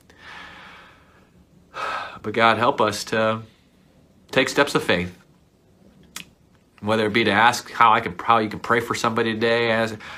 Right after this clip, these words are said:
how, how we can, uh, be generous with others, with your church, with your people, God. Um, help us to,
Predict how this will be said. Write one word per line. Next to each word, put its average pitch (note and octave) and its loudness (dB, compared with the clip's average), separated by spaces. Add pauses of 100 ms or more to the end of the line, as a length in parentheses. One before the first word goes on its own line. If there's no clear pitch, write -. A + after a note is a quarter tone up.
how, A#2+ 6
how A#2+ 4
we A#2+ 2
can, G#2 -2 (440)
uh, E2+ -10
be A#2 0
generous A#2 0
with A2+ -4
others, A#2 -2 (720)
with F#2+ -12
your F2 -8
church, A#2+ -2 (420)
with G#2 -10
your F2 -10
people, A#2+ -6
God. A2 -2 (680)
Um, F2 -14 (140)
help - 0
us G#2 -4
to, G2 -4